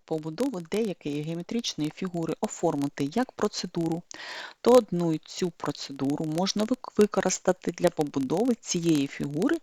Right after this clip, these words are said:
різних розмірів і в різних місцях вікна. Розглянемо, як приклад, проєкт з використанням процедури малювання рівнобедреного трикутника з висотою сто.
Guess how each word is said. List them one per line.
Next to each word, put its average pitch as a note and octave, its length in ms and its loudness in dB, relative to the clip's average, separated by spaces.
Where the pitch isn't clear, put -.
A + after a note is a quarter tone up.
різних G#3+ 540 -2
розмірів F3+ 540 0
і C#4 80 6
в - 20 2
різних C4+ 460 4
місцях - 580 0
вікна. C3 400 -6
Розглянемо, G3 640 4
як B3+ 240 0
приклад, - 540 -2
проєкт G3 540 0
з - 100 -10
використанням D#3+ 800 0
процедури D#3 720 0
малювання C#3+ 760 2
рівнобедреного E3+ 1300 4
трикутника A3 840 -2
з D3+ 100 -6
висотою G#3 640 0
сто. - 420 -6